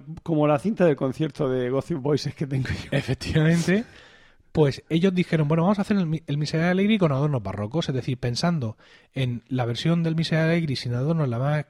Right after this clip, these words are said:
Speaker 2: que es una, son cuatro notas, ¿eh? Son cuatro notas,
Speaker 1: Sí.
Speaker 2: y que los, le daba rienda suelta a los cantantes a que crearan todo tipo de adornos. "Pues vamos a inventarnos esto".
Speaker 1: Mm.
Speaker 2: Se fueron a un musicólogo, pidió un presupuesto,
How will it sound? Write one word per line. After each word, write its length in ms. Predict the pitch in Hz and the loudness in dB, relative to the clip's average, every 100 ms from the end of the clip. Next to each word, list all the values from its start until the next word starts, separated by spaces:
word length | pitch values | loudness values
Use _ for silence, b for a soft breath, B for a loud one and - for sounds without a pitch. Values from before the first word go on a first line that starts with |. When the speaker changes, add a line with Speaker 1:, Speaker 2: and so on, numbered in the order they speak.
| - | -8
Speaker 2:
que 100 | 123 | -6
es 60 | |
una, 160 | 135 123 - | -4 -4 -4
son 240 | 147 123 | -4 -4
cuatro 260 | 113 120 131 | -2 -2 0
notas, 300 | 135 143 202 | 0 -2 -4
¿eh? 20 | |
Son 200 | - 120 | -4 -4
cuatro 240 | 120 117 131 | -2 0 0
notas, 300 | 139 165 226 | 2 2 0
Speaker 1:
Sí. 60 | 120 B B | -8 B B
Speaker 2:
y 120 | 151 143 | -4 0
que 80 | |
los, 160 | 139 - - | 0 -2 -8
le 160 | 127 123 | -4 -2
daba 300 | 147 160 - | 0 0 -2
rienda 320 | 123 147 151 | -4 -2 -2
suelta 220 | 165 170 147 | -2 0 0
a 20 | |
los 80 | 120 | -2
cantantes 640 | - 110 160 165 185 185 | -4 -4 -2 -2 -2 -4
a 60 | 165 | -4
que 100 | 113 | -4
crearan 320 | 113 131 151 | -2 0 0
todo 200 | 135 117 | 0 -2
tipo 220 | 117 110 | -2 -2
de 80 | 101 | -2
adornos. 320 | 98 104 139 | -4 -4 -6
"Pues 140 | - 123 | -4 -2
vamos 200 | 143 135 | 0 -2
a 20 | |
inventarnos 440 | 107 101 98 92 104 | -6 -6 -8 -10 -12
esto". 280 | - 160 B B B B | -10 -12 B B B B
Speaker 1:
Mm. 40 | 147 | -8
Speaker 2:
Se 100 | 120 | -4
fueron 220 | 131 143 | 0 2
a 20 | |
un 60 | 151 | 2
musicólogo, 680 | 156 175 175 185 196 240 - b b b b b - | 2 4 6 6 4 2 -6 b b b b b -6
pidió 160 | 110 117 | -2 -2
un 40 | |
presupuesto, 560 | 131 131 156 - 208 | -2 -2 -2 -4 -10